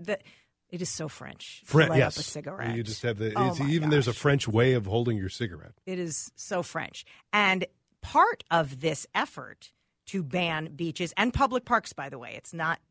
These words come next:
Speaker 1: uh, just beaches. Uh, the minister, the minister says, the country's health minister, says they don't have an exact timeline, but people could face fines as early as next year. So good luck giving someone a ticket
Speaker 2: Yeah.
Speaker 1: smoking,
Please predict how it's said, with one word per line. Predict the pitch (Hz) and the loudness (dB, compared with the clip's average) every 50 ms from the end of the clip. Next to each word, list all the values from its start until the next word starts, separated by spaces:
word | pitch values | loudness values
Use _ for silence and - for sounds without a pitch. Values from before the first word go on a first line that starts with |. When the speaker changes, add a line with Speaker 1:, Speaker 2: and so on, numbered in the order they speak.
| _ - | _ -8
Speaker 1:
uh, | 165 151 143 147 - 156 | -6 -6 -6 -8 -10 -10
just | - - 160 147 - - | -10 -10 -8 -8 -10 -10
beaches. | - 202 196 - - 127 73 - - - - _ _ _ _ _ _ _ | -10 -10 -8 -8 -10 -12 -14 -14 -16 -18 -20 _ _ _ _ _ _ _
Uh, | - 175 170 | 2 2 2
the | 170 170 185 | 4 2 0
minister, | 180 202 240 294 294 - - - 156 139 170 220 - _ _ _ _ _ _ _ _ | 2 2 2 2 0 -2 -2 -4 -4 -4 -6 -6 -8 _ _ _ _ _ _ _ _
the | 165 165 | -4 -4
minister | 170 185 185 202 196 - - 190 160 | -2 -2 -2 -4 -4 -6 -6 -6 -6
says, | - - 175 147 123 143 196 208 | -4 -4 -6 -6 -6 -6 -8 -4
the | - 175 156 | -2 -4 0
country's | - - 226 202 - 220 202 - | 2 2 2 2 2 -2 -2 -2
health | - - 226 233 220 - - | -2 0 0 0 0 0 -4
minister, | 170 156 147 151 147 - - - - 151 185 - _ _ _ _ _ _ _ | -6 -6 -6 -8 -12 -12 -12 -12 -12 -12 -14 -14 _ _ _ _ _ _ _
says | - - 214 208 180 | -4 0 0 2 2
they | 147 214 208 | 4 4 4
don't | 233 277 320 | 4 4 4
have | 359 339 | 2 2
an | 330 285 240 - - | 0 -2 -2 -2 -2
exact | 214 175 160 156 151 175 196 208 233 269 285 - - _ - - - - | -2 -2 -2 -2 0 2 2 2 2 0 -2 -6 -12 _ -20 -20 -10 -6
timeline, | 269 269 285 277 254 190 165 151 147 156 156 | -2 -2 -2 -2 -2 -2 -2 -2 -2 -2 -4
but | 160 165 - | -4 -6 -4
people | - 240 233 247 247 | -6 -6 -4 -4 -2
could | - - 202 | -2 -2 -4
face | - - 208 190 180 - | -2 -2 -2 -2 -2 -2
fines | - - - - 214 214 202 170 151 139 123 135 147 160 - - | -6 -4 0 2 2 4 4 2 0 -2 -6 -10 -12 -12 -12 -8
as | - 180 170 151 | -6 -6 -4 -4
early | - 175 175 170 185 190 190 | -4 -4 -4 -4 -4 -4 -4
as | 196 196 - | -4 -4 -4
next | 202 196 - - - - - | -4 -4 -4 -6 -8 -10 -6
year. | 220 185 151 151 156 170 | -4 -4 -2 -2 -4 -6
So | 175 - - 160 151 | -4 -4 -4 -4 -2
good | 127 - 214 208 | 0 0 2 6
luck | 220 190 190 180 | 6 6 6 6
giving | - 175 156 165 160 | 2 -2 -4 -4 -4
someone | - - 165 156 160 160 160 147 - | -2 -2 -2 -2 -2 -4 -4 -4 -6
a | 180 175 | -6 -4
ticket | - 170 139 - 139 - - - | -4 -4 -4 -6 -8 -10 -8 -8
Speaker 2:
Yeah. | 196 | -8
Speaker 1:
smoking, | 165 156 156 - 147 147 151 151 | -6 -6 -6 -8 -8 -10 -10 -12